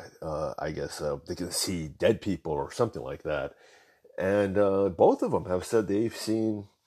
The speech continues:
ghosts in my house. And, um,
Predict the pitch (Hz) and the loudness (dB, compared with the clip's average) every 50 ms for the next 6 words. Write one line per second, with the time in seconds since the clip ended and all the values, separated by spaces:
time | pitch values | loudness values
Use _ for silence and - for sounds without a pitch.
0 | _ _ _ _ _ _ - 101 147 165 143 - - - - _ - 92 95 98 | _ _ _ _ _ _ 2 2 2 2 0 -4 -10 -12 -18 _ -8 -6 -2 -2
1 | 101 98 98 - 120 170 131 82 - - - - - - _ _ _ _ _ _ | -2 -2 0 0 0 0 0 -2 -8 -14 -16 -16 -18 -20 _ _ _ _ _ _
2 | _ _ _ _ _ _ _ _ _ _ - 110 101 98 98 92 92 90 87 87 | _ _ _ _ _ _ _ _ _ _ 0 2 2 4 6 6 6 6 4 2
3 | 80 | -2